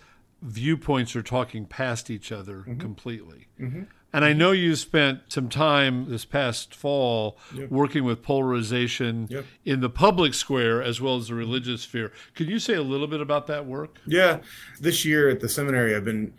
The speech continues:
Speaker 2: convening this series on the future of American democracy with a,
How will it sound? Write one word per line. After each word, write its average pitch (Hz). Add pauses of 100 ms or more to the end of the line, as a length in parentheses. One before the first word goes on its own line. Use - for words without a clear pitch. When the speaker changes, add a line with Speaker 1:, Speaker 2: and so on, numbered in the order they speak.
Speaker 2:
convening 127
this 110
series 113
on 107
the 104
future 107
of 101
American 101
democracy 107
with 98
a, 98